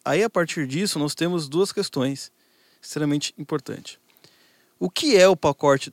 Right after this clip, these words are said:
o pacote de crime, certo? E uma segunda questão, é,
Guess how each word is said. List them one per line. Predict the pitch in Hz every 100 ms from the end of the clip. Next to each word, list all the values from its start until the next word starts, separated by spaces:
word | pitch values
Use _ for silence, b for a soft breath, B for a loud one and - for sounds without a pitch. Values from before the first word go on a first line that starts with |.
| -
o | 131
pacote | 135 - 131 123
de | 123 123
crime, | - 120 120 185 - _ _
certo? | - 123 123 160 - _
E | 151
uma | 170
segunda | - 170 175 175
questão, | 165 - 127 110 - b b b b b b _
é, | 127